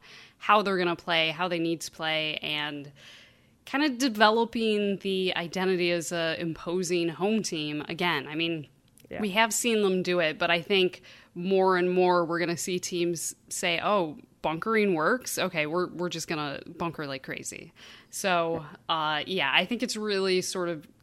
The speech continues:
Speaker 1: dependent on the Timbers.
Speaker 2: Yeah, and I, it'll be interesting to see how L A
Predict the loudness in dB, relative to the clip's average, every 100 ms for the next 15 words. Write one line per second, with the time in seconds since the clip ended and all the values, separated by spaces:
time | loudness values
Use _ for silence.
0 | _ -6 -2 0 0 -2 -4 -8 -8 -10
1 | -12 -16 -20 _ -20 -20 _ _ _ _
2 | -20 -20 -20 _ _ _ -2 2 4 4
3 | 4 6 6 4 4 4 2 0 2 2
4 | 2 4 6 6 6 4 4 4 2